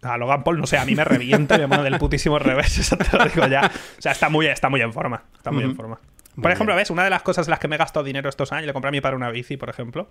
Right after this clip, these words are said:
Speaker 1: porque es
Speaker 2: Ajá.
Speaker 1: ciclista, le encanta montar en bici. Aquí, aquí en Mallorca es muy típico, por ejemplo, que vienen muchos
Speaker 2: Ujú.
Speaker 1: equipos de alemanes, ingleses y eso. Y
Speaker 2: Ujú.
Speaker 1: siempre había querido una bici y le regalé una bici. Una de las que quería, le dije, "A la toma".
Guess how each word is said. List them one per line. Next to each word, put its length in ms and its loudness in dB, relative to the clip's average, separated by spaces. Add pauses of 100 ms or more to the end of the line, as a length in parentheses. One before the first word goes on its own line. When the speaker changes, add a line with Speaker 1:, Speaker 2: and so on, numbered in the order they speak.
Speaker 1:
porque 200 -8
es 40 -6
Speaker 2:
Ajá. 80 -8
Speaker 1:
ciclista, 340 -4
le 60 -6
encanta 480 -2
montar 220 -4
en 100 -6
bici. 200 -6
Aquí, 160 -6
aquí 320 -6
en 60 0
Mallorca 300 0
es 80 -2
muy 160 -4
típico, 340 -4
por 120 -4
ejemplo, 380 -8 (280)
que 100 -8
vienen 200 -4
muchos 300 0
Speaker 2:
Ujú. 60 -10
Speaker 1:
equipos 400 -6
de 140 -6
alemanes, 640 -4
ingleses 420 -6
y 80 -4
eso. 240 -4 (360)
Y 40 -10
Speaker 2:
Ujú. 80 -4
Speaker 1:
siempre 220 2
había 140 2
querido 160 2
una 100 2
bici 260 2
y 220 -4
le 100 -6
regalé 240 -4
una 100 -4
bici. 260 -8 (1000)
Una 160 -6
de 80 -4
las 80 -8
que 100 -8
quería, 260 -6
le 80 -6
dije, 180 -10
"A 60 -6
la 120 -8
toma". 160 -16